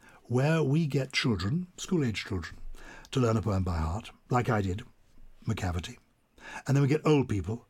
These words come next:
like T S Eliot was in his seventies then, uh, to learn the same poem by heart. And we then bring the old people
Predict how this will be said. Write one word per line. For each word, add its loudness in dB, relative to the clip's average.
like 2
T 0
S 0
Eliot -2
was -4
in -6
his -2
seventies -4
then, -4
uh, 0
to 0
learn 4
the 2
same 2
poem 0
by -2
heart. -2
And 2
we 4
then 4
bring 2
the 0
old 2
people 0